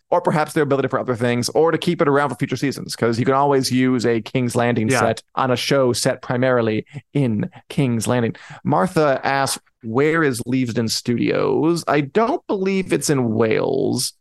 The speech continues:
Speaker 1: It is in Watford. Does that mean anything to anybody? It's in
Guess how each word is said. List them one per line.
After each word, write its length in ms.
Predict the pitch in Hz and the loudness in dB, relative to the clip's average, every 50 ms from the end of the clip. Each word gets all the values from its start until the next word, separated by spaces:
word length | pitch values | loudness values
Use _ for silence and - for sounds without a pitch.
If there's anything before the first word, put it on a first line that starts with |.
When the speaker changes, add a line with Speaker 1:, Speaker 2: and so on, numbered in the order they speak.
| _ | _
Speaker 1:
It 140 | - 175 170 - | -4 -4 0 0
is 320 | 180 180 180 175 170 143 | 2 2 4 4 2 2
in 380 | - - 165 160 160 160 156 127 - - | 2 2 2 2 2 2 2 0 -2 -4
Watford. 720 | - - 120 156 180 190 - - - - - 139 120 113 113 | -2 0 2 2 2 2 0 -2 -4 -2 0 0 0 0 0
Does 40 | 123 | 0
that 140 | 151 - | 0 0
mean 200 | 143 165 208 220 | 0 0 2 2
anything 260 | 208 190 170 - 165 160 | 2 2 2 2 2 2
to 60 | 143 | 2
anybody? 480 | 151 147 143 123 123 113 123 - - _ _ | 2 0 0 0 0 0 -2 -4 -8 _ _
It's 220 | - 135 135 - | -4 -4 -2 0
in 360 | 143 135 131 123 120 120 110 | 0 2 2 2 2 0 -2